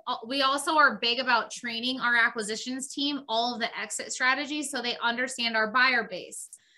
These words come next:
A lot of, um, programs out there will say, "Hey, go at Zillow times a percent minus a fee," and they make an offer that way. And that is not effective at all.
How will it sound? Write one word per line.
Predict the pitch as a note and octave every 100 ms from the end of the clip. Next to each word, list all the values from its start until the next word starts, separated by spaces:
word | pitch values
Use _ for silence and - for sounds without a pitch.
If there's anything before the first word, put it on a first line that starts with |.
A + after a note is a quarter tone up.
| _ -
A | B3
lot | B3+ B3 D4
of, | D#4 D4 -
um, | C4 B3
programs | - B3 B3 C#4 C#4+
out | C#4+ C#4+
there | C#4 C#4
will | B3
say, | B3 B3
"Hey, | A#3 A#3+ A#3 G#3+
go | A3+ A#3 C4 B3+
at | A3+ A3+ A3
Zillow | G#3 A#3+ A#3+ A#3+ A#3+ A3+
times | A#3+ A#3+ A#3+
a | A#3+
percent | - A#3 - A#3 A3
minus | G#3+ A3+ A3+ A3
a | A3 -
fee," | A#3 A3 G3+
and | G#3+
they | G#3
make | G#3+ G#3+
an | G#3+
offer | G#3 G#3 G#3+
that | F#3
way. | G3+ G3
And | G#3+ A#3
that | A#3+
is | A3+ G#3
not | A3 A3+ A#3 A#3+
effective | A#3+ A3 - A3
at | G#3
all. | G3 G#3 D#4 F#4